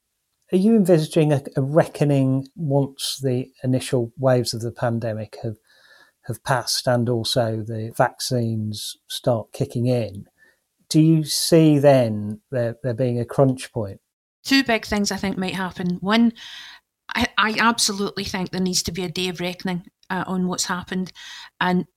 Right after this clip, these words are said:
Speaker 2: you know, I accept that hindsight is a great gift, but actually, by any standard, if you look around what's happened, not just in Europe, but in most of the, the, the rest of the world, we've been behind the curve so much of the time. Decisions taken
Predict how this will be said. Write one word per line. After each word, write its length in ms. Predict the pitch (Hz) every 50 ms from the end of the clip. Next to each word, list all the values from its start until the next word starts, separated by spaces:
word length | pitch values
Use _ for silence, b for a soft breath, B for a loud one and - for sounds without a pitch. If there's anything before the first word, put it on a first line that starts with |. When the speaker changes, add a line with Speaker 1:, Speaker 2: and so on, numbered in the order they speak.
| - - _ _ _
Speaker 2:
you 100 | - 240
know, 100 | 233 226
I 140 | 226 247 233
accept 520 | 220 - - - - 202 196 190 - -
that 100 | - -
hindsight 560 | - - 190 196 190 160 - 190 180 185 170 175
is 80 | 170
a 60 | 175
great 300 | 160 - 180 180 175 -
gift, 280 | - 175 170 175 - - _
but 80 | - -
actually, 520 | 202 202 - - - 214 202 202 196 190 B B B B B B B _
by 100 | 202 202
any 360 | 196 196 208 214 226 233 233
standard, 640 | 226 - - - 190 185 185 180 170 160 165 - - - _ -
if 200 | 196 185 - 196
you 120 | 196 196
look 240 | 196 214 214 - -
around 360 | 196 170 180 180 180 175 165
what's 180 | - - - -
happened, 480 | 180 175 - - 180 175 175 160 - B B B B B
not 200 | - 220 220 -
just 220 | - 208 - - -
in 100 | 180 175
Europe, 280 | 180 185 185 190 - -
but 100 | - -
in 100 | 190 185
most 260 | 190 202 196 - -
of 100 | 175 160
the, 180 | 170 143 - - _
the, 220 | 160 180 175 165 - _ -
the 60 | 170
rest 240 | 170 170 175 - -
of 60 | -
the 80 | - 165
world, 420 | 156 175 180 190 196 208 - - B B B B B B B B B _ _
we've 300 | - 220 262 277 285 -
been 160 | 277 254 233
behind 380 | 220 208 - 208 190 196 190 170
the 80 | 175
curve 500 | - - - 185 175 190 - - - - _ _ _
so 500 | - - - - - 220 226 226 220 208
much 360 | 196 185 190 - - - -
of 60 | 165
the 100 | - 175
time. 400 | - - 180 175 180 190 196 196 B B B B B B B B - - _
Decisions 560 | - 226 - - 240 240 247 262 240 226 - -
taken 540 | - - 220 214 208 - - 208 202 196